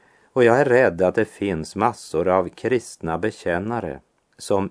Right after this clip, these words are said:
inte har upptäckt den sanningen och som därför lever i ständigt nederlag. Och man bestämmer sig för att än en gång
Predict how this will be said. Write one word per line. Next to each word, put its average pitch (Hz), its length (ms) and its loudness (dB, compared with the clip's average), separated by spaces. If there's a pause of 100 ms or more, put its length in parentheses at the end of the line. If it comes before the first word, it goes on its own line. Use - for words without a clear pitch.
inte 101 840 -6
har 92 280 2
upptäckt - 640 -6
den 71 240 -6
sanningen 87 640 -6 (560)
och - 260 -2
som 135 240 2
därför 95 500 2
lever 90 840 -4
i 90 180 -4
ständigt 82 920 -4
nederlag. 101 720 -4 (1200)
Och 120 320 4
man 120 380 4
bestämmer 90 720 -2
sig 87 320 -2
för 92 220 -2
att 85 320 -2
än 120 520 2
en 123 240 -2
gång 90 440 -2